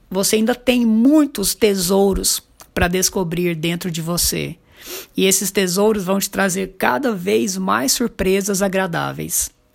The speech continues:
Às vezes pode doer, como o Márcio fala.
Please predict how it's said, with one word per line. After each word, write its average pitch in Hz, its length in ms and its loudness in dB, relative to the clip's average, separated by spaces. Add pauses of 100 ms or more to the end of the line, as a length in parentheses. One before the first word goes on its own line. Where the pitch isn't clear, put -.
(640)
Às 262 320 4
vezes 233 540 2
pode 254 300 2
doer, 202 420 0 (400)
como 190 240 -2
o 190 60 -2
Márcio 185 340 -2
fala. 156 500 -4